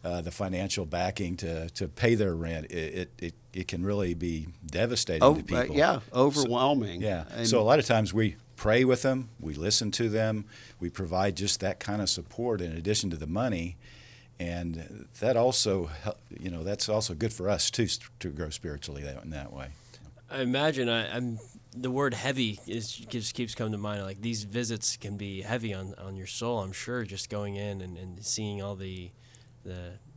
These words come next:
Speaker 3: probably sadness or, or desperate circumstances in,
Speaker 2: Yeah.
Speaker 3: in, in various ways, uh, right here in our, in our hometown. I mean,
Speaker 2: Well, and, and part of it, and, and, and this is a tough,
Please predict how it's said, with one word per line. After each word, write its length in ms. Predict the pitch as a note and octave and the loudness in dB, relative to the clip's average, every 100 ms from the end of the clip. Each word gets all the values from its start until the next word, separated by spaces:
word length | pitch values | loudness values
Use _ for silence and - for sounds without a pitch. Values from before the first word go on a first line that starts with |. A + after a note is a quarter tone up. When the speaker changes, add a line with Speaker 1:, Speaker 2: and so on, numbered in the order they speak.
| - - - | -20 -20 -8
Speaker 3:
probably 380 | B2 A#2+ A2 A#2 | -2 -2 0 -2
sadness 600 | - F#2+ G2+ G#2 G#2+ - | -2 -2 -6 -4 -4 -6
or, 200 | F#2+ F2 | -8 -12
or 220 | G2+ G2 F#2+ | -12 -12 -6
desperate 340 | A2+ - E2 | -4 -4 -4
circumstances 880 | - A#2 A2+ G#2 G2+ G2 - A#2 G#2 | -6 -4 -6 -6 -6 -6 -6 -8 -8
in, 260 | F#2+ F#2 F2+ - | -8 -8 -12 -12
Speaker 2:
Yeah. 80 | G#2 | -10
Speaker 3:
in, 200 | G2 F#2+ | -8 -10
in 200 | - F#2+ | -10 -10
various 480 | G2 G2+ G2 G2 - | -6 -6 -4 -6 -6
ways, 380 | F#2 F#2+ G2+ G2+ | -8 -10 -10 -10
uh, 40 | F#2 G2+ - - | -14 -16 -18 -4
right 200 | A#2+ F#2 | -4 -2
here 260 | A2 A2 G#2 | -4 -4 -4
in 80 | |
our, 260 | G2 F#2+ G2 - - - - - - - | -6 -10 -12 -16 -20 -20 -20 -20 -20 -10
in 140 | A2 | -6
our 160 | G2 G2 | -4 -4
hometown. 560 | G#2 G2+ - G#2 G2 F2+ | -6 -6 -10 -10 -10 -10
I 80 | |
mean, 60 | F#2 | -4
Speaker 2:
Well, 340 | D#3 D3+ C#3+ C3+ | 2 4 4 0
and, 320 | D3+ C#3 C3+ | 0 0 0
and 240 | C#3 B2 | -2 -2
part 260 | - D3+ C#3+ | 2 2 4
of 140 | C3 | 2
it, 160 | C3+ B2+ | 0 2
and, 260 | B2+ B2 C#3+ | 0 0 0
and, 220 | D#3 D3+ | 0 2
and 220 | D#3+ D3 | 2 4
this 220 | D#3+ - | 4 4
is 140 | C#3 B2 | 2 -2
a 60 | |
tough, 360 | A#2 B2 A2 | 0 0 0